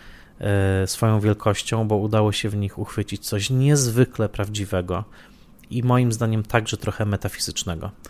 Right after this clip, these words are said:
Obydwa filmy są między innymi o tym, że człowiek spotyka się z własną śmiertelnością. A zatem miejsce dwudzieste pierwsze, film dostępny na Apple T V. Wspaniały Obiad w środku sierpnia, po angielsku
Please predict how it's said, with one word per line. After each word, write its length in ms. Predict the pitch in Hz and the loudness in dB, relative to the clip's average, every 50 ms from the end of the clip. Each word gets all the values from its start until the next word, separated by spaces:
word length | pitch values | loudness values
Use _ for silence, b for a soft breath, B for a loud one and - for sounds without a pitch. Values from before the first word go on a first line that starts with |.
| B B B B B B B B B - | B B B B B B B B B -6
Obydwa 400 | 95 98 101 110 107 104 104 98 | -4 -2 0 0 0 0 0 -2
filmy 300 | - - 104 101 104 98 | -2 -2 -2 0 0 0
są 240 | - - 104 98 | 0 0 0 0
między 380 | 98 107 120 139 135 123 123 123 | 2 4 4 4 4 4 4 2
innymi 380 | 110 110 107 104 104 101 101 95 | 2 2 2 2 0 0 0 -2
o 80 | 104 | -4
tym, 240 | - - 107 101 98 | -4 -4 -4 -4 -4
że 100 | 95 90 | -4 -6
człowiek 400 | - - - 104 95 98 95 - | -4 0 0 0 2 0 -2 -4
spotyka 380 | - - - - 95 - - 104 | -8 -10 -8 -8 -8 -8 -8 -8
się 140 | - - | -8 -6
z 60 | 95 98 | -6 -2
własną 460 | 98 92 90 - - - 92 92 90 B B B B B B B B B B B | 0 0 0 0 -2 -2 -4 -4 -6 B B B B B B B B B B B
śmiertelnością. 720 | - - - 110 98 - - 104 101 95 87 80 - - - - | -8 -2 0 0 0 0 0 0 0 0 0 -2 -4 -6 -4 0
A 100 | - 135 | 2 4
zatem 340 | 120 117 - - 101 104 110 | 4 4 2 2 0 2 4
miejsce 280 | 131 131 123 - - | 4 4 2 2 0
dwudzieste 400 | 113 104 107 98 101 - - 127 | -2 -2 -2 -2 -2 -4 -4 -6
pierwsze, 540 | - - 156 156 160 156 - - - 123 120 117 | 0 4 6 6 6 4 2 0 0 0 -2 -2
film 200 | - 127 113 110 | -2 -2 0 2
dostępny 560 | 104 113 - - - 147 147 143 - - 120 | 2 2 2 4 4 4 4 4 2 2 2
na 180 | 113 117 131 143 | 2 4 4 2
Apple 220 | - - 160 151 | 4 4 2 2
T 140 | - - 156 | 2 2 0
V. 120 | 139 127 131 127 131 151 - - - B B B B B B B B B B B B B B B B B B B | 0 2 0 0 0 -2 -6 -10 -16 B B B B B B B B B B B B B B B B B B B
Wspaniały 720 | - - - - 143 123 123 127 127 135 135 131 120 117 123 - - | -6 -6 -2 0 2 4 6 6 6 6 6 6 6 4 2 2 4
Obiad 320 | 139 139 127 123 117 - | 4 6 6 6 4 4
w 80 | - - | 0 -6
środku 300 | - 113 - - - 104 | -6 -6 -6 -6 -6 -6
sierpnia, 500 | - - 147 160 - - - 143 131 117 | 2 6 6 6 6 4 2 0 0 0
po 160 | - 117 107 | 2 2 2
angielsku 760 | 107 107 104 113 123 123 120 - - 120 113 107 107 98 - | 2 2 4 4 4 4 2 0 -2 0 0 0 0 0 -4